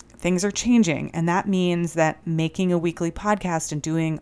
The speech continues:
all the projects I wanna do while also having a four-year-old and a one-year-old at home, well, that's not happening. Work just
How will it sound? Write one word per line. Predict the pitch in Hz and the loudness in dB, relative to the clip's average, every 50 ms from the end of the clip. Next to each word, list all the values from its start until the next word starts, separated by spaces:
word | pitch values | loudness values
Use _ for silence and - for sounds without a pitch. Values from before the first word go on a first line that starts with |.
| - - | 6 8
all | 180 208 226 226 226 220 | 10 12 12 12 10 8
the | 220 | 4
projects | 214 196 185 175 175 170 170 - 175 | 2 0 0 0 0 -2 -2 -2 -2
I | 156 | -2
wanna | 151 151 151 147 | 0 0 -2 -2
do | 143 - 147 147 139 139 131 - - | -2 -4 -4 -4 -4 -4 -6 -4 -2
while | 151 147 151 | 0 2 2
also | 151 143 147 - - 165 | 2 2 0 0 -2 -2
having | 156 156 147 151 160 160 | -2 -2 -2 -2 -4 -4
a | 156 | -6
four-year-old | - - 151 151 151 156 165 165 160 160 160 151 | -4 -4 -2 -2 0 0 0 2 2 2 2 0
and | 143 147 | 0 -2
a | 143 | -4
one-year-old | 139 139 143 147 156 156 147 143 143 143 139 | -4 -4 -4 -4 -2 -2 -2 0 -2 -2 -2
at | - 131 - | -4 -6 -6
home, | - - - 151 180 277 359 381 330 247 - | -6 -4 -2 0 0 0 0 -2 -6 -2 0
well, | 320 320 370 403 415 381 - | 2 2 4 2 0 -2 0
that's | - 381 392 403 392 - - - | 0 2 2 2 0 -4 -4 0
not | 277 277 277 277 269 - | 2 2 4 2 0 -2
happening. | - - 156 147 - - - - - 165 - - - - - - | -4 -4 -4 -4 -4 -8 -14 -14 -16 -20 -20 -20 -20 -20 -8 -2
Work | - 196 214 - - - - - | 0 0 0 0 -4 -12 -18 -8
just | - - 170 170 165 - - - - - | -4 -2 -2 -2 -2 -4 -6 -8 -10 -12